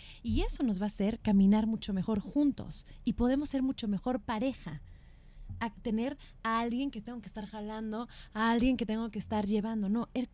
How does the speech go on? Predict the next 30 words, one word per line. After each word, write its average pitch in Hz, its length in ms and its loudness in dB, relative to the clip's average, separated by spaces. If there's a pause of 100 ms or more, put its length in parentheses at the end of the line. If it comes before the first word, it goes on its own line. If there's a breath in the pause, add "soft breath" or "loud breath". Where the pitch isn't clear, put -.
(100)
es, - 200 -6
es 285 180 2
ir 320 120 0
caminando 214 680 4 (240 soft breath)
junto 294 540 0
con 233 280 0
tu 233 120 -6
pareja 190 520 -4 (420 soft breath)
y 254 100 4
es 311 120 0
maravilloso, 262 600 -2
porque 202 360 0
si - 200 -2
tú, - 180 6 (120)
si 269 160 -4
vamos 392 240 -6
a 285 40 -4
hablar 220 180 -4
de 233 80 -4
erotismo 185 520 -4 (320 loud breath)
y 226 80 -2
estamos 277 360 -4
hablando 202 440 -2
de 175 80 0
estar 277 180 -2
en 339 100 -2
la 269 100 2
cama 202 260 4
con 170 200 2
alguien, 165 360 0